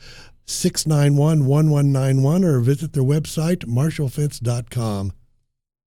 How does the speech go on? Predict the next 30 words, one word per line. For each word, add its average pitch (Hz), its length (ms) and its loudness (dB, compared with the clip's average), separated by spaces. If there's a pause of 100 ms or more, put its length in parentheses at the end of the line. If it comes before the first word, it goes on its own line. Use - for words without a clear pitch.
(840)
I 151 340 4
am 139 300 0
extremely 156 600 0
excited 120 640 0
today. 113 520 0 (260)
Of - 220 -20
course, 170 200 -2
I 151 60 2
say 180 200 0
that 165 180 2
about 131 280 2
every 123 160 -2
guest 123 280 -2
I 101 100 -6
have, 104 360 0
but 95 140 -8 (420)
I 131 60 2
think 156 120 2
I'm 143 120 2
a 131 40 4
little 180 220 4
more 139 220 2
excited 117 600 0 (260)
today 123 340 2
that 110 320 -4 (440)
we 123 100 2
have 123 160 2
Doctor 143 420 0
Andrew 139 340 2
Farley. 104 540 0